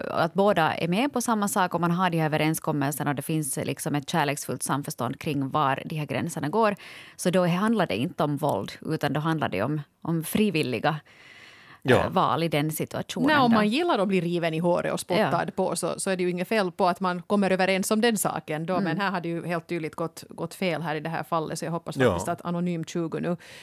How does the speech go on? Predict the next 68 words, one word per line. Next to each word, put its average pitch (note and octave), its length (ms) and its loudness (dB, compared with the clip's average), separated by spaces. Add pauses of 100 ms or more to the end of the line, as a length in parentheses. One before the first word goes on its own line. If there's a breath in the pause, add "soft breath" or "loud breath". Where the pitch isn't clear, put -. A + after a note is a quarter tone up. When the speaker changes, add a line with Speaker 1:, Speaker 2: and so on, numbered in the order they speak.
(300 loud breath)
Speaker 3:
inte D#4+ 320 2
låter, G3+ 460 4 (280)
eller G#3 200 2
det, F#3+ 260 0 (220 loud breath)
att A3+ 180 2
detta B3 300 4
inte G#3+ 220 4
fortsätter. F3 560 2
Jag D#3+ 80 2
vill F3 60 -2
inte E3+ 100 -6
säga F3 120 0
att, D#3+ 200 -4
att D#3+ 160 -6
du E3+ 180 4
inte E3+ 240 -2
ska E3 160 -2
låta E3+ 300 0
det E3+ 80 -6
fortsätta, D3 460 -6
för D#3+ 80 -8
jag D3 100 -6
tycker D#3 240 -10
inte, - 260 -12
jag D3 100 -10
tycker D#3 140 -10
det D#3 60 -8
är - 60 -12
fräckt - 180 -8
att D#3+ 80 -6
sätta E3+ 240 -6
dig F3 200 -2
i - 20 -8
den E3+ 140 -6
enda E3+ 180 -4
aktiva E3 500 -2
rollen E3+ 420 0
här, E3+ 320 0
utan E3 200 -8
det E3+ 60 -8
är - 40 -8
ju C#3+ 80 -6
Speaker 2:
Ja, E3 100 10
no, - 20 2
Speaker 3:
faktiskt D#3 180 6
Speaker 2:
här G2+ 60 10
Speaker 3:
din C#3+ 100 6
Speaker 2:
verkar D#3 220 4
det D3+ 80 6
ju D3 80 6
som C#3 160 0
att C3 80 2
den E3+ 100 2
här B2+ 60 4
Speaker 3:
Ja. D#3 60 0
Speaker 2:
personen A#2+ 400 2
ändå A#2+ 180 4
har A#2 100 2
försökt - 400 2
få G#2 100 -2
stopp - 280 -6
på A2 80 -2
det D#3 120 2
genom D3 220 0
att C#3 120 -6
säga C3+ 240 2
till. A2 380 -4
Speaker 3:
Ja, E3 340 2